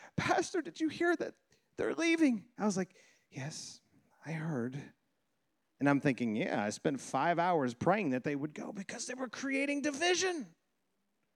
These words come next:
Some people are hell-bent on creating trouble. You know what I say? "There's the door.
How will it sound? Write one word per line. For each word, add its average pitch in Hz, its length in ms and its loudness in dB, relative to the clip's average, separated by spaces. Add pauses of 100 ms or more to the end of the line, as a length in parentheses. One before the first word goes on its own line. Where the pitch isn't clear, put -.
(220)
Some 359 400 6
people 311 560 8 (300)
are 247 200 12
hell-bent 285 1160 12 (180)
on 254 220 8
creating 277 500 6
trouble. 185 540 4 (640)
You 220 100 6
know 285 100 12
what 294 60 12
I 285 120 8
say? 302 400 6 (440)
"There's 175 460 8
the 180 80 -4
door. 214 500 4